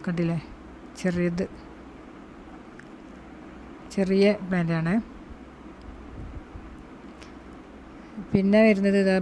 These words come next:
ബാർബി റെഡിന് വലിയ പ്ലാന്റ് ഇതാ. ഇതിൻ്റെ റേറ്റ് വരുന്നത് വൺ നയൻറ്റി ആട്ടോ, നൂറ്റി തൊണ്ണൂറ് രൂപയുള്ള, നൂറ്റി തൊണ്ണൂറ് രൂപയേ ഉള്ളൂ, വെറും നൂറ്റി തൊണ്ണൂറ് രൂപ, വൺ നയൻറ്റി.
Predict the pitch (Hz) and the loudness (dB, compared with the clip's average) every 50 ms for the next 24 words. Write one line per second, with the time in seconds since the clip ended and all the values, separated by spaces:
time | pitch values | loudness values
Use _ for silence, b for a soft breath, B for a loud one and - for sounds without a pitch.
0 | 180 185 180 175 175 170 175 185 185 190 190 180 180 196 202 202 202 196 180 175 | 4 4 4 4 4 6 6 6 8 8 6 6 6 6 6 6 6 6 6 6
1 | 175 175 175 185 190 175 185 175 170 170 160 170 165 165 170 175 - - - - | 4 6 6 6 6 6 6 4 4 4 2 2 2 2 0 -2 -4 -8 -14 -16
2 | - - - - - - - - - - - - - - - - - - - - | -18 -18 -18 -18 -18 -18 -18 -16 -16 -16 -16 -16 -16 -14 -14 -16 -16 -16 -18 -16
3 | - - - - - - - - - - - - - - - - 233 185 180 180 | -16 -16 -16 -16 -16 -16 -16 -16 -16 -16 -16 -16 -16 -16 -14 -6 0 2 2 4
4 | 180 196 190 190 208 214 220 214 208 - 220 214 208 190 190 190 196 180 190 202 | 4 4 6 8 8 10 10 8 8 8 10 10 10 8 8 4 4 6 8 6
5 | 233 277 - - - - - - - - - - - - - - - - - - | 6 6 2 -4 -14 -16 -16 -16 -18 -18 -18 -18 -18 -18 -18 -18 -18 -18 -18 -18
6 | - - - 196 185 190 196 202 208 208 202 190 180 175 175 185 180 165 - 180 | -18 -8 -2 4 6 6 8 8 8 8 8 8 8 8 8 8 8 8 6 4
7 | 170 165 175 170 175 175 165 190 175 - 185 175 170 170 175 175 170 175 170 170 | 4 4 4 4 2 2 2 2 2 4 4 4 4 4 4 4 4 4 2 2
8 | 165 160 170 170 170 170 165 170 190 247 285 - - - - - - - - - | 2 4 6 6 6 6 6 6 6 6 4 2 -6 -14 -18 -18 -18 -18 -18 -18
9 | - - - - - - - - - - - - - - - - - - - - | -16 -16 -16 -16 -16 -16 -16 -16 -16 -18 -18 -18 -18 -18 -18 -16 -16 -10 -2 0
10 | 185 180 175 202 190 202 190 190 185 180 185 185 190 202 196 190 175 175 175 175 | 0 2 4 2 4 4 4 4 6 6 6 6 8 6 6 6 6 6 6 6
11 | 170 165 165 165 160 160 160 160 175 180 190 190 214 190 180 175 165 180 170 170 | 4 4 2 0 0 0 0 0 0 0 -2 -2 -2 -4 -4 -2 0 -2 0 0
12 | 175 165 165 160 160 165 175 180 170 160 170 185 190 - - - - 180 180 180 | 0 0 0 -2 -2 -4 -4 -4 -4 -4 -4 -4 -6 -8 -8 -6 -2 0 0 2
13 | 180 180 170 165 160 156 180 170 | 2 2 2 0 0 0 -2 -2